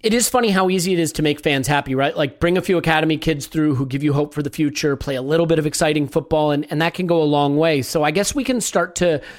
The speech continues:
turn the corner here towards the end of the conversation, focusing on Arteta a little bit. Um, it, it didn't look good in December, and I was, I think, just about all the way out.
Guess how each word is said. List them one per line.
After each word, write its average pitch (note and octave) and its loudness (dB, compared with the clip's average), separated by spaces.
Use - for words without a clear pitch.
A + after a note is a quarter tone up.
turn F#3 2
the D#3+ 2
corner F3 2
here D3+ 2
towards D3 -2
the D#3+ 2
end D3+ 2
of D3+ 0
the - -8
conversation, D3 0
focusing E3 0
on C#3+ 2
Arteta C#3 0
a - 2
little C3 0
bit. B2+ -2
Um, D3 2
it, F#3 -4
it G#3 0
didn't B3 2
look A#3 0
good F#3 2
in F3 0
December, C3 -2
and D3+ 2
I D#3 2
was, D#3 0
I C#3 -12
think, D3 -2
just - -6
about C3+ 0
all C3+ 0
the C3 0
way C3 2
out. B2 0